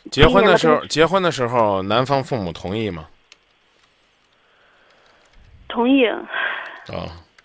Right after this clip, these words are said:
Speaker 1: 双方也没有任何的矛盾，是吧？
Speaker 2: 我跟我老公之间有些矛盾。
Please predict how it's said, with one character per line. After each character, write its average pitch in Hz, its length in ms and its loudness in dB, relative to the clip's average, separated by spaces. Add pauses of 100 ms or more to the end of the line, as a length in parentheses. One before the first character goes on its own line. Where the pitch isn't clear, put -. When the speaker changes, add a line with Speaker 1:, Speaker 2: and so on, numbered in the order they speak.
(280)
Speaker 1:
双 131 220 4
方 131 200 4
也 110 100 2
没 104 100 -2
有 107 120 0
任 110 160 -2
何 104 120 -10
的 95 60 -4
矛 87 220 -6
盾， 90 200 -8
是 - 140 -8
吧？ 82 220 -6 (1500)
Speaker 2:
我 247 180 4
跟 277 300 4
我 269 80 6
老 240 100 8
公 220 160 0
之 226 80 -6
间 226 160 0
有 202 140 -4
些 226 160 -2
矛 208 200 -4
盾。 214 200 -8